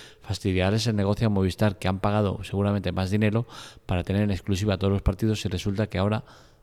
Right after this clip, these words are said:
tienen que compartir esa exclusividad con, eh, Gol Mundial, que también dará todos los partidos.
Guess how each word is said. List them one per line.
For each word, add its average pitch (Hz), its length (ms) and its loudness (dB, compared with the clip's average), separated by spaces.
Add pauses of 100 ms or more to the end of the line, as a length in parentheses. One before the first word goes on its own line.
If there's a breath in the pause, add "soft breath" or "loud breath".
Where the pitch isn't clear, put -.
tienen 95 200 0
que 101 120 2
compartir 98 640 0
esa 95 180 -4
exclusividad 98 600 0 (140)
con, 104 360 0 (200)
eh, 87 380 -2
Gol 101 160 2
Mundial, 98 460 0 (180)
que 92 100 -6
también 95 460 0 (320 loud breath)
dará 92 280 -2
todos 101 200 0
los 95 120 -2
partidos. - 520 -8